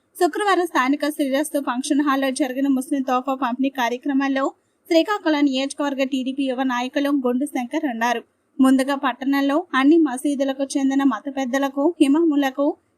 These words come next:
చంద్రన్న తోఫా అందించారు. ఈ సందర్భంగా మాట్లాడుతూ,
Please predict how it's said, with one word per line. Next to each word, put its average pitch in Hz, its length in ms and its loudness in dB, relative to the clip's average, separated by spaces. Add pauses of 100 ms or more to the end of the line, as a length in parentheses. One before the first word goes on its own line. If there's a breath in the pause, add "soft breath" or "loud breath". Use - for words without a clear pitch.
చంద్రన్న 339 440 4
తోఫా 269 340 -2
అందించారు. 254 680 -2 (340)
ఈ 339 80 6
సందర్భంగా 320 560 2
మాట్లాడుతూ, 269 680 -2